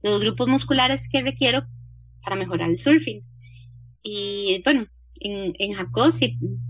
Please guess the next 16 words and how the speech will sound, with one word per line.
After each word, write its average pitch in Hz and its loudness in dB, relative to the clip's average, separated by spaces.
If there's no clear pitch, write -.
puedo 196 4
surfear 208 2
más 185 0
veces. 269 2
Hay 233 2
semanas 277 4
que 262 0
surfeo 226 2
dos, 226 0
tres, 233 0
cuatro 226 0
días. 254 2
Hay 208 -4
otras 233 -4
semanas 208 0
que, 175 4